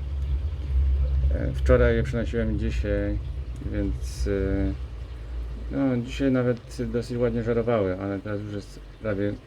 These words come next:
godzina nocna. Teraz będzie gasło światło, więc pochowały się. Młodych jest sporo, powyżej piętnastu odłowiłem. O, tam nawet płynie jakaś taka mała. E,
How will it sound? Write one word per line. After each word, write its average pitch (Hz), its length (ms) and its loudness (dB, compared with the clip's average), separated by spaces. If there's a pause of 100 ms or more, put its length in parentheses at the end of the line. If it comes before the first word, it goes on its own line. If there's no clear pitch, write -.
(220)
godzina 107 520 0
nocna. 101 500 -2 (400)
Teraz 95 160 -4
będzie 104 200 -2
gasło 98 260 -4
światło, 98 360 -4
więc 92 220 -4 (880)
pochowały 104 440 0
się. 98 300 -4 (880)
Młodych 131 280 4
jest 113 200 -2
sporo, 104 580 2 (180)
powyżej 110 260 0
piętnastu 107 460 -6
odłowiłem. 98 540 -4
O, 98 180 -4 (520)
tam 101 140 -2
nawet 98 220 -4
płynie 104 260 -2
jakaś 95 280 -4
taka 98 260 -10
mała. 98 340 -4
E, 110 60 -6